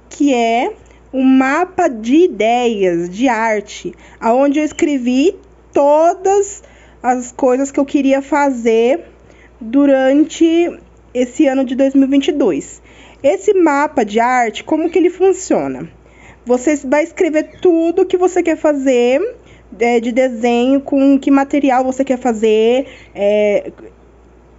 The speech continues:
qualquer tipo de, de material, você marca aqui. E aí, conforme você for fazendo,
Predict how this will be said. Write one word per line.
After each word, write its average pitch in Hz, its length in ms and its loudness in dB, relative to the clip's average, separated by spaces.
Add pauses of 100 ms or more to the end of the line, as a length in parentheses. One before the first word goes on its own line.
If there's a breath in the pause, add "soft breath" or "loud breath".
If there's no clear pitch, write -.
qualquer 302 320 -2
tipo 415 380 0
de, 311 420 0 (100)
de 254 140 -6
material, 277 800 2
você 339 260 -2
marca 302 400 0
aqui. 311 480 2 (840 loud breath)
E 311 120 2
aí, 370 340 0
conforme 359 560 0
você 370 300 0
for 262 200 0
fazendo, 277 920 0